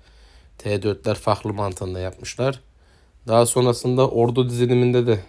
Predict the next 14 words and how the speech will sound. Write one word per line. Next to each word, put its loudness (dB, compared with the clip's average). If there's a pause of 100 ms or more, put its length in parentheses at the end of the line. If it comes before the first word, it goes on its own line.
(160)
ayrımlar -2
yapılmış. -8
İşte -6
T -4
üçler, -8
T -6
dörtler -8 (760)
diziliminde -4 (760)
bir -4
ayrıştırmalar -2
yapılmış. -4 (760)
Yani 2
belli 4
bir, 0